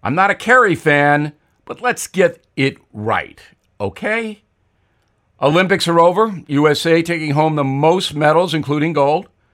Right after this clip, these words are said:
earning thirty-nine, followed by China with thirty-eight gold, Japan at twenty-seven.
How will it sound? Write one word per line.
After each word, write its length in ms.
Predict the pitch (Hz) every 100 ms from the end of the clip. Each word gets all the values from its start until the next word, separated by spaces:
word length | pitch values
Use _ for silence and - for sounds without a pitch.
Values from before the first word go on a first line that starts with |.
| _ _ _ -
earning 340 | 143 151 151
thirty-nine, 840 | 143 - 165 165 151 151 208 120 - _ _ _ _ _
followed 300 | - 151 156
by 280 | 143 143 135
China 360 | - 170 165
with 180 | 147 131
thirty-eight 480 | 147 143 143 190 180
gold, 460 | 196 180 185 170 -
Japan 400 | 135 151 147 143
at 80 |
twenty-seven. 600 | - 139 131 - 185 104